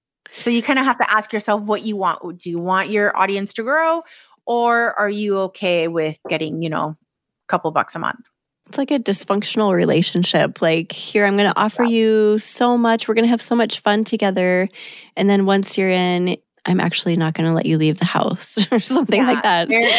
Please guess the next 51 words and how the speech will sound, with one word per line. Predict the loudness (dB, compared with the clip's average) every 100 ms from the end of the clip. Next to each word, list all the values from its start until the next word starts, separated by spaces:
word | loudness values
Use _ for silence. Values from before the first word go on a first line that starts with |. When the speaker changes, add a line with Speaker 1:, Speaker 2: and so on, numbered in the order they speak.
| 2
Speaker 1:
very | 2 2 0
Speaker 2:
<laughs> | 0 -2 0
Speaker 1:
toxic | 0 0 -2 -2 -6 -6
and | -4
abusive | -2 -2 -2 -4 -4 0
Speaker 2:
Yeah. | 2 4 2 2
Speaker 1:
relationship. | 2 0 -4 -2 0 -2 -10 -18 -20 -10 -4
And | 0
my | 2 0
days | 0 -2 -2
of | -6
toxic, | -2 -2 -2 -4 -4
abusive | 0 0 0 -2
relationships | -4 -4 -10 -10 -8 -4
are | -2
over. | -2 -2 -2
Speaker 2:
Right. | -2 0 0 0 0 0
I | 0 -2
think | 0 0
a | 0
lot | 0 0
of | 0
us | -2 -2
are, | -2 0 0 -2 0
are | 0 2
way | 2
past | 0 0 0 0
that | 0 2 2 2
and | 0 0 2 0
ready | 0 0
to | -2 -2
move | 0 0
on | 0 0 0
to | -4 -6
bigger, | -6 -4
better | -4 0 0
<laughs> | 2
things. | 0 -2 -6 -8 -4 -2 -2
Speaker 1:
Exactly. | -4 -6 -6 -4 -4 -2 -4 -4
<laughs> | -6 -4
Speaker 2:
Yeah. | 0 0 0 0
I'm | 0
glad | 0 0 0
you | 0
mentioned | 0 0 0
that. | 2 2 2 0 -2
So | 0
you | 2 2 0
do | -2 0 0 2
get | 0
a, | 0 -2